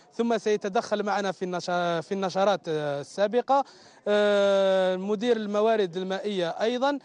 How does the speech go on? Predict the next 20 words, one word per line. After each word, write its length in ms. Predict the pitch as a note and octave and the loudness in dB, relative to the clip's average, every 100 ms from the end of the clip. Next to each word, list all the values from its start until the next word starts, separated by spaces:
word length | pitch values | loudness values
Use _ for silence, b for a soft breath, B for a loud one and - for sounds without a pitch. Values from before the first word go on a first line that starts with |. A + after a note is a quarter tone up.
| B B - | B B -2
آه، 300 | B3 B3 B3 | 2 2 2
لكن، 600 | C4+ C4+ C#4 C4 B3+ A#3+ | 2 0 -2 -4 -4 -2
آه، 160 | A#3 G#3 | -2 0
زميلتي 500 | A#3+ C#4 C#4 C4 B3+ | 0 0 -2 -2 -4
سهام، 360 | B3+ C4 C4+ | -2 0 0
ما 160 | C4 C4 | 0 0
يط-، 120 | B3+ | 0
ما 220 | B3 A#3+ | -2 -2
جعلني 640 | G#3+ B3+ C4+ B3+ B3 A3 A3+ | 0 0 2 0 -2 0 0
أنا 120 | A3 | -2
شخصيا 420 | G#3 - C4+ A#3 | -6 -10 -4 -4
أطرح 300 | A3+ A#3+ A3 | -4 -4 -4
بعض 180 | F3+ A#3+ | -2 -2
التساؤلات 880 | F#3+ - G3+ A3 G#3 G3+ G3 B3 C#4 B B B A#3+ | -2 -4 -2 -2 0 0 2 2 0 B B B 0
هو 120 | C#4 | 2
أنه، 480 | B3 C#4+ C#4 A#3 D3+ B B - | 2 0 0 -2 -4 B B -2
آه، 420 | A3 A3 A3 G#3+ | 2 4 2 2
السلطات 580 | G3 C4+ C4+ C4+ D4+ - | -2 -4 -4 0 -2 -2
المحلية 640 | B3+ A#3+ A#3+ B3 B3+ A3+ | -4 -2 -2 -4 -2 -2
الولائية، 720 | G3 B3+ B3+ A#3 A3+ A3 B3+ | -2 -2 -2 -2 -2 0 2